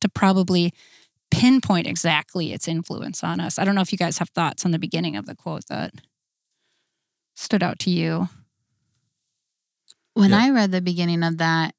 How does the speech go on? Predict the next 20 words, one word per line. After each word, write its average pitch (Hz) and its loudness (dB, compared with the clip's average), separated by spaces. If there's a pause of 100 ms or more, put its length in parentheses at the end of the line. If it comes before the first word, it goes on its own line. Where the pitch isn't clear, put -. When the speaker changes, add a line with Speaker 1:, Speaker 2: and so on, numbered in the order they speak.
Speaker 2:
I 175 2
just 185 -2
was 165 -6
thinking 165 -4
how 147 -2
more 151 -2
like 156 -8
when 160 -6
you 160 -6
are 147 -6 (320)
going 160 -2
through 156 -6
your 147 -8
feed, - -8 (360)
how - -8
you'll 160 -8
see 156 -6 (100)
someone - -8
who's 151 -8
sick, - -8